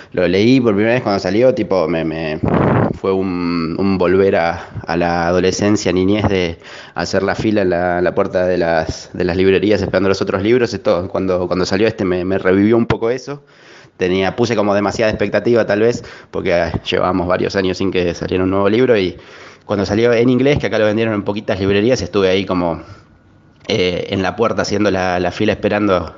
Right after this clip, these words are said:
para comprarlo y, mm, lo leí en inglés por primera vez, no me, ya no me gustó demasiado ahí. Después cuando salió en castellano también lo compré y lo volví a leer.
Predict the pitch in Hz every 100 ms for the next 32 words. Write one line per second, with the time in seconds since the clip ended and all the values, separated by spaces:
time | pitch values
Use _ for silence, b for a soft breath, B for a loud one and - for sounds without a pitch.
0 | - 92 92 95 92 131 160 143 113 107
1 | 104 104 104 101 101 104 101 104 117 131
2 | 143 143 165 160 123 123 135 151 175 175
3 | 147 120 117 107 95 92 87 87 87 87
4 | 92 87 - 90 87 87 85 - 95 98
5 | 98 - 113 113 127 165 196 B B B
6 | B 104 117 101 98 98 101 101 101 120
7 | 110 98 113 110 107 82 87 98 101 92
8 | 110 120 104 98 110 117 143 160 -